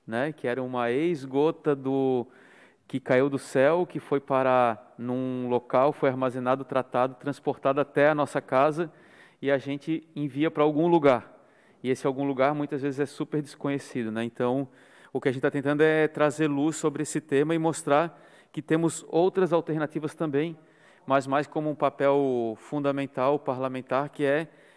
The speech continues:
tentar desdobrar isso em legislação e política pública, né? Agradecer muito, Dani. Espero que a gente consiga ter um bom tempo pro debate. Já tem algumas questões chegando nas redes sociais ali. E eu vou chamar o Guilherme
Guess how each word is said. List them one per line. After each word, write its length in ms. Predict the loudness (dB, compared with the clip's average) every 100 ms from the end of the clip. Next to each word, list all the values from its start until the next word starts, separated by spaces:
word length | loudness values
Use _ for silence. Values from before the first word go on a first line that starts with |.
| _ _ -6
tentar 280 | 0 0
desdobrar 540 | 0 -2 0 2 0 -2 -6
isso 560 | -6 -6 -6 -6 -6
em 320 | -8 -8 -6 -2
legislação 640 | -2 -2 -4 -4 -4 -8
e 20 |
política 480 | -6 -8 -8 -10 -12
pública, 480 | -6 -8 -8 -12 -10
né? 160 | -10 -12 _ -20 _
Agradecer 520 | -4 -2 0 -2 0 0
muito, 360 | 2 2 2
Dani. 520 | 4 4 4 -2 -4 -10
Espero 300 | -6 -2 -2
que 60 | -4
a 20 |
gente 120 | -6
consiga 320 | -8 -2 -4
ter 140 | -2 -4
um 140 | 0
bom 260 | 0 0 -2
tempo 460 | -6 -4 -4 -8
pro 140 | -12 -4
debate. 500 | -2 2 0 0 -6
Já 80 | -6
tem 120 | -6
algumas 300 | -6 -8 -8
questões 340 | -10 -8 -10
chegando 360 | -6 -6 -6 -6
nas 160 | -8
redes 180 | -10 -10
sociais 460 | -12 -8 -4 -2 -2
ali. 300 | -6 -6 -8 _ _ -20 -20 -20 -4
E 60 | 2
eu 80 | 2
vou 120 | 4
chamar 300 | 2 4 4
o 80 | 4
Guilherme 680 | 2 4 4 4 2 -2